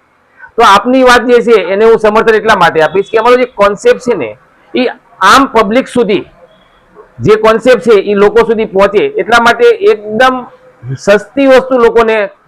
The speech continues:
સસ્તી કરતા સારી વસ્તુ રિઝનેબલ ભાવ સુધી લોકો સુધી પહોંચે એ અમારો પ્રયાસ છે. હવે જે તમારો પ્રશ્ન છે ભાઈ સસ્તું કઈ રીતે તમે આપી શકો, તો જાહિદભાઈ આપના માધ્યમથી આમ પબ્લિકને હું જણાવવા માંગુ છું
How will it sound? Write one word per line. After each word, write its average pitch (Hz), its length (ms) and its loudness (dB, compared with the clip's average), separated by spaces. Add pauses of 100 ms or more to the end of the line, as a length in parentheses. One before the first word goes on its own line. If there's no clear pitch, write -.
સસ્તી 214 360 -2
કરતા 254 240 0
સારી 220 380 2
વસ્તુ 254 300 2
રિઝનેબલ 233 440 0
ભાવ 190 280 2
સુધી 233 260 -2
લોકો 226 260 2
સુધી 202 200 -2
પહોંચે 208 300 -2
એ 196 120 -4
અમારો 196 240 0
પ્રયાસ 151 420 -4
છે. 98 160 -18 (500)
હવે - 100 2
જે 262 100 2
તમારો 262 360 2
પ્રશ્ન 226 280 0
છે 247 180 2
ભાઈ 240 120 2
સસ્તું 233 400 -2
કઈ 262 300 2
રીતે 285 280 -2
તમે 240 240 0
આપી 156 240 -2
શકો, 104 340 -12 (500)
તો 214 80 2
જાહિદભાઈ 220 560 2 (460)
આપના 214 300 0
માધ્યમથી 233 600 0
આમ 208 280 -2
પબ્લિકને 214 380 -2
હું 214 80 2
જણાવવા 175 380 2
માંગુ 139 300 -2
છું 196 280 -4